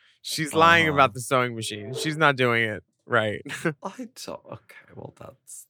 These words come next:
Speaker 2: that might
Speaker 1: Liar,
Speaker 2: be,
Speaker 1: liar
Speaker 2: that might
Speaker 1: mouth.
Speaker 2: be unfair.
Speaker 1: <laughs> Liar, liar,
Speaker 2: Uh,
Speaker 1: tuck on fire. <laughs>
Speaker 2: Chi Chi DeVay finishes early. Normalize finishing early.
Speaker 1: Which is
Speaker 2: Normalize.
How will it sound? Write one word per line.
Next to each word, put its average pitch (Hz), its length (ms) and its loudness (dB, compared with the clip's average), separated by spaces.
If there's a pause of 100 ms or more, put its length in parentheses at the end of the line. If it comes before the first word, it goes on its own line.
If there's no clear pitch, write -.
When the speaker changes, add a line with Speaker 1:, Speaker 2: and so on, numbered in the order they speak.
Speaker 2:
that - 120 -16
might 151 160 -10
Speaker 1:
Liar, 127 520 -2
Speaker 2:
be, - 60 -12
Speaker 1:
liar 127 260 6
Speaker 2:
that 120 60 -6
might 117 160 0
Speaker 1:
mouth. 120 100 -6
Speaker 2:
be 82 120 -10
unfair. - 680 -18 (340)
Speaker 1:
<laughs> 127 140 -14 (420)
Liar, 139 360 8
liar, 131 260 8
Speaker 2:
Uh, 135 60 2
Speaker 1:
tuck 139 180 2
on 123 140 4
fire. 123 380 4 (260)
<laughs> - 240 -14
Speaker 2:
Chi - 1500 -4
Chi 254 200 0
DeVay 175 680 6
finishes 165 580 0
early. 123 640 -2 (500)
Normalize 170 1300 4 (220)
finishing 98 540 -6
early. 87 580 -8 (540)
Speaker 1:
Which 202 180 0
is 202 80 6
Speaker 2:
Normalize. 117 1120 4